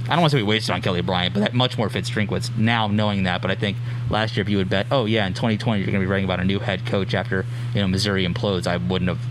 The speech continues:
believed you at all. So, you know, you, you can't say things like that. So we're starting to get everything in order, and I'm sure Langston might even write some, like, write some Mizzou stuff just 'cause of how much usually goes into a, it's been forty-eight pages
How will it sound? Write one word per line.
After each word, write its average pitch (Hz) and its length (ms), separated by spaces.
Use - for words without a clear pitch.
believed 92 340
you - 140
at - 60
all. 170 340
So, 87 360
you 104 100
know, 92 80
you, 98 240
you 101 180
can't 120 240
say 107 200
things 95 280
like 85 220
that. 87 260
So 92 240
we're 120 100
starting 160 260
to 127 80
get 123 80
everything 123 340
in 101 80
order, 98 420
and 101 120
I'm 104 80
sure 127 160
Langston 123 320
might 104 120
even 101 160
write 98 220
some, 95 140
like, 104 240
write 101 180
some 98 140
Mizzou 92 280
stuff 95 360
just - 200
'cause 110 120
of - 80
how 101 240
much 98 320
usually 98 180
goes 95 140
into 92 240
a, 90 180
it's 117 120
been 143 120
forty-eight 117 440
pages 92 460